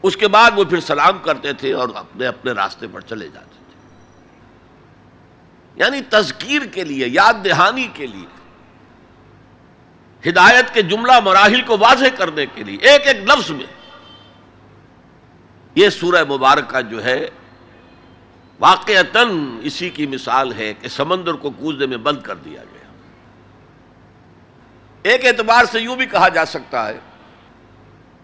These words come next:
کہ یہ قرآن حکیم کے مضامین کا انڈیکس ہے۔ قرآن میں کچھ تاریخی واقعات بیان ہوئے ہیں،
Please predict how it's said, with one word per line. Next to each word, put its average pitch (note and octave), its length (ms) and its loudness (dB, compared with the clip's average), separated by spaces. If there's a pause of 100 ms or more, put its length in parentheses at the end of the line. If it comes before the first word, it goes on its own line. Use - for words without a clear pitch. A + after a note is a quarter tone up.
(680)
کہ F#3+ 80 -6
یہ B3 200 0
قرآن A#3+ 320 4
حکیم B3 420 0
کے C4 100 -2
مضامین G3+ 680 -2
کا B3 140 -2
انڈیکس G#3 800 -4
ہے۔ - 100 -18 (3000)
قرآن E3 340 4
میں G3 300 -2
کچھ F3+ 200 -6
تاریخی E3 400 0
واقعات C#3 580 -4
بیان A2 280 -6
ہوئے F#2 260 -14
ہیں، G2 160 -16